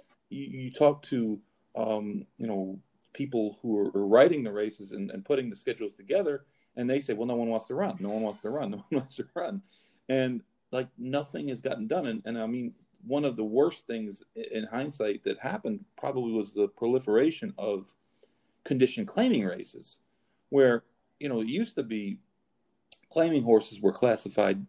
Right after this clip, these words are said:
only by price for the most part. And now claiming horses are classified mostly by condition. Um, condition first, price second. And that, that's really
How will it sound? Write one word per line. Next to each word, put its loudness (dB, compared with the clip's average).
only 2
by 4
price -4
for -6
the -10
most -10
part. -20
And -4
now 2
claiming -4
horses -6
are -2
classified -6
mostly -4
by -6
condition. -2
Um, -8
condition -2
first, -2
price -6
second. -6
And -4
that, 0
that's 0
really 0